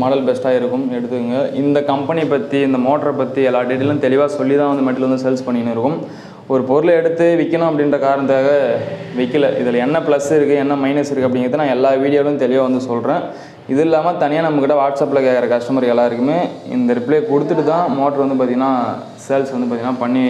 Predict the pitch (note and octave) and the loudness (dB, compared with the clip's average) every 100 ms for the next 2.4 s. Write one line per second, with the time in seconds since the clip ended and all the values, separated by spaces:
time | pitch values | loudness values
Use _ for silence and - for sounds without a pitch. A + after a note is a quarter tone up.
0 | A#2 - - B2+ D3 C#3 C3 B2+ A#2+ - | 0 -6 -4 -4 -2 0 0 -2 -4 -6
1 | A#2+ A#2+ C3 B2 A#2 A#2 A#2+ C3 E3 - | -4 -2 0 0 -2 -2 0 0 -2 -4
2 | - D#3+ E3+ F#3 | -4 0 2 0